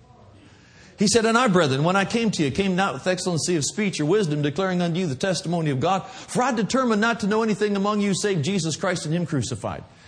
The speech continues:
And I was with you in weakness." And in Paul, the Apostle Paul, Pharisee of the Pharisees, highly educated,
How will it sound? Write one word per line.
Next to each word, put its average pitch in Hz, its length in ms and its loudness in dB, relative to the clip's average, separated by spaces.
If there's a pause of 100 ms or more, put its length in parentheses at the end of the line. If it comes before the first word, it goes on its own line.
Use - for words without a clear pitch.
(140)
And 180 80 4
I 208 80 4
was 196 120 2
with 226 240 2
you 214 100 0
in 196 100 4
weakness." 202 400 0
And 185 100 2
in 143 100 -2 (280)
Paul, 302 380 0
the 185 100 2
Apostle 226 460 -2
Paul, 370 680 -2 (260)
Pharisee 277 420 0
of 277 40 0
the 262 100 0
Pharisees, 262 540 0
highly 277 380 2
educated, 190 680 -2